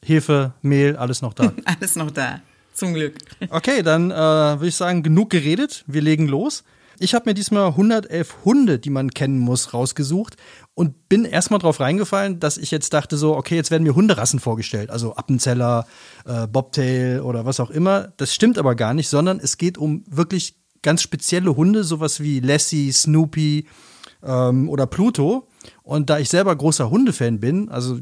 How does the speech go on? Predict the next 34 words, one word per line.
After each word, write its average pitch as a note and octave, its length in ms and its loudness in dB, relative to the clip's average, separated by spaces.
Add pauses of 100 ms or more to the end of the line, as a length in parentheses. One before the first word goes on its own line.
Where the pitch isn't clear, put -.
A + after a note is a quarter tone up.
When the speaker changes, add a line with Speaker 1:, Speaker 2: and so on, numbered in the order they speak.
Speaker 1:
ich - 60 -10
hab C3 140 -6
schon C3+ 180 -4
als - 240 -8
Kind G3+ 260 0
klein E3 240 0
und, F3 160 0
äh, D3 200 -6
immer E3 180 0
einen D#3 100 4
Hund E3+ 200 2
gehabt D#3 340 -2
und C3+ 420 -2
find - 280 -4
Hunde F#3 180 4
einfach C#3 340 -2
toll A#3 240 0
und D3+ 200 -2
wollte D#3+ 200 4
jetzt E3+ 120 0
einfach C#3+ 220 -2
mal D3 120 2
wissen, D#3 240 0 (540)
was F3+ 240 4
für - 180 -6
Hunde F3 220 2
gibt F3+ 200 -2
es F3+ 120 -2
denn, D#3 160 0
die D#3 60 0
man D3 120 -2
unbedingt E3+ 380 0
kennen F#3 240 2
muss? F#2+ 340 -4